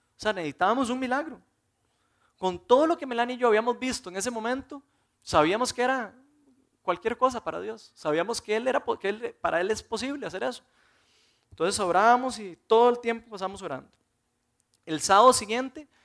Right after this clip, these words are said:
me hicieron la, la resonancia magnética de cerebro y los resultados que me dieron fueron buenos.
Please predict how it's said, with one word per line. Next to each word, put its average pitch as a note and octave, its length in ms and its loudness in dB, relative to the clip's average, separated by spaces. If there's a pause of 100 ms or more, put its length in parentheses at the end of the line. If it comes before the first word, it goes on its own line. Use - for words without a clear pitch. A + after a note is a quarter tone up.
(120)
me D#3 100 -8
hicieron F3 260 0
la, G#3+ 100 2 (140)
la F3 140 2
resonancia E3 400 -4
magnética G#3 440 -6
de G3 80 0
cerebro C4+ 420 2 (1300)
y B3+ 440 -4
los F#3 180 0
resultados E3+ 460 2
que A#3 100 -6
me G3 100 -2
dieron F#3 240 0
fueron G3+ 240 0
buenos. B3 400 0